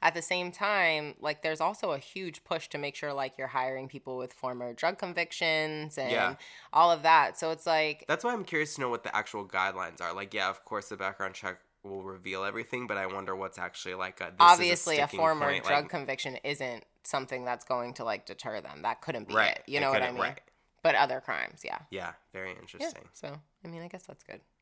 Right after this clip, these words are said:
Speaker 2: Yeah, I guess so too.
Speaker 1: Also, it's good that we have, you know, nothing to hide, I don't think.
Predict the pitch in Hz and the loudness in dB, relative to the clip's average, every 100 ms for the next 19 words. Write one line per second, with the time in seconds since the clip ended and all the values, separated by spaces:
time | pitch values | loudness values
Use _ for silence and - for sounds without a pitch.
0 | _ _ - 220 - _ - 170 196 233 | _ _ -10 -10 -12 _ -16 -14 -14 -16
1 | - 294 - _ _ _ _ _ - 247 | -18 -20 -20 _ _ _ _ _ -6 -4
2 | 233 196 - 120 87 - - 151 160 147 | -2 -6 -6 -6 -6 -8 -12 -14 -14 -12
3 | 135 139 131 139 - 127 127 - - - | -12 -14 -14 -16 -10 -6 -4 -6 -8 -6
4 | 139 110 104 165 | -4 -6 -10 -16